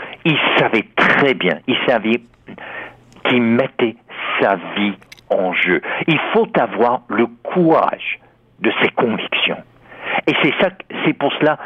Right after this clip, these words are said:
que docteur Martin Luther King se démarque. Et c-, ça m'a fait combien de, de, du bien de voir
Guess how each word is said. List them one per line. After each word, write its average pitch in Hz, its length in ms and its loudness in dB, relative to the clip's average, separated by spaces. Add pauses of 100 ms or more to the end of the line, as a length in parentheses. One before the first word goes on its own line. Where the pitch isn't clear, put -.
(240)
que 143 80 4
docteur 117 420 2
Martin 107 320 0
Luther 104 300 0
King 123 260 0 (360)
se 143 60 2
démarque. 123 520 2 (280)
Et 123 220 4 (280)
c-, - 480 -4 (200)
ça 156 100 2
m'a 135 140 2
fait 185 140 2
combien 156 480 2
de, 117 340 2
de, 117 300 0 (240)
du 131 200 -2
bien 117 560 0 (260)
de 120 120 0
voir 135 360 2